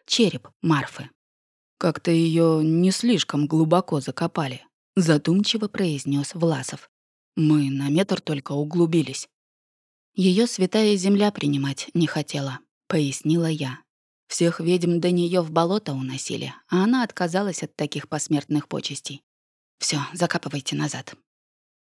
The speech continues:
Сергей обозвал меня жестокой эксплуататоршей.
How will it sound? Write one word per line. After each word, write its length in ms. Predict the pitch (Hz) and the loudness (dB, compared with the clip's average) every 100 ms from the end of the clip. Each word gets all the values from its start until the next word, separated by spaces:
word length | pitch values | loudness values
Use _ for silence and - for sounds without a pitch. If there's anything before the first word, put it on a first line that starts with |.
| _ _ | _ _
Сергей 680 | - 165 151 135 175 214 - | -6 -2 -2 0 0 0 0
обозвал 520 | 185 170 170 170 208 | 0 2 2 2 2
меня 300 | 214 208 202 | 4 4 2
жестокой 560 | 175 151 - 151 - 147 | 2 0 0 -6 -2 -4
эксплуататоршей. 1000 | 143 - 160 147 - 139 139 - - - | -4 -6 -2 -2 -2 -8 -6 -4 -6 -8